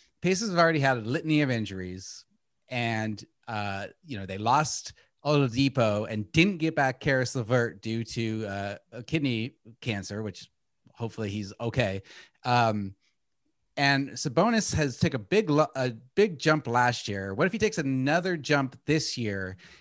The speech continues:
And the Pacers, who have looked, played pretty good for this new coach, Bjorken, Bjorksen, whatever, um,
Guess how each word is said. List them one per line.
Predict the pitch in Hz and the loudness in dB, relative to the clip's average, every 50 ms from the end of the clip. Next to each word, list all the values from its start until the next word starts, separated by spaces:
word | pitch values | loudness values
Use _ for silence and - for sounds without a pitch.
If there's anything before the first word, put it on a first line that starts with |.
| _ _ - | _ _ -8
And | 131 131 131 131 127 123 127 | -4 -2 0 0 0 0 -2
the | 120 123 117 | -4 -4 -6
Pacers, | - 131 139 151 147 139 - 131 117 113 113 113 - | -2 -2 0 0 0 0 -2 -2 -2 -2 -2 -4 -4
who | - 143 143 | -2 0 0
have | 143 143 123 | 0 0 0
looked, | 175 277 359 - - - - _ _ _ _ _ - | -2 -2 -2 -2 -4 -18 -20 _ _ _ _ _ -4
played | - 240 330 330 - | -2 -2 -2 -2 -6
pretty | - - 190 214 202 170 | -6 -2 -2 0 0 -2
good | 123 107 - 165 202 185 127 | -4 -2 0 0 0 0 -2
for | 135 | -4
this | 120 123 113 - | -4 -4 -4 -2
new | 127 131 127 113 | -2 0 -2 0
coach, | - - 156 151 143 - - _ | 2 2 2 2 0 -4 -10 _
Bjorken, | - 123 120 147 180 180 - 110 92 95 107 - _ _ _ - | -2 2 2 2 2 0 -2 -8 -8 -8 -12 -14 _ _ _ 0
Bjorksen, | 123 135 147 - - 113 98 | 2 2 2 0 -4 -8 -6
whatever, | 98 98 98 95 95 104 110 _ _ _ - - - - _ _ - | -6 -4 -6 -6 -6 -8 -10 _ _ _ -20 -20 -20 -20 _ _ -2
um, | 131 127 120 120 113 113 107 104 101 | 2 4 4 6 4 2 0 -2 -6